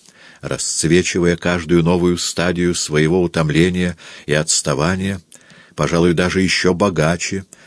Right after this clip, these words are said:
чем предыдущую. Сквозь кварцевые оконца водолазам видна была теперь трудноописуемая чёрная синева, более всего напоминавшая сумеречный горизонт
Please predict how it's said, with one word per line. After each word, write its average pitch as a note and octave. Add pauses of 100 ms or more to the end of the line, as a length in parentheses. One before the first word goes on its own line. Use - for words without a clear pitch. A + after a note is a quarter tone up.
чем D#2
предыдущую. D#2 (680)
Сквозь G2+
кварцевые G2
оконца A2
водолазам F#2+
видна F2+
была F#2+
теперь F#2 (400)
трудноописуемая F#2
чёрная F2+
синева, D#2+ (680)
более D#2+
всего F2
напоминавшая F2
сумеречный F#2+
горизонт F2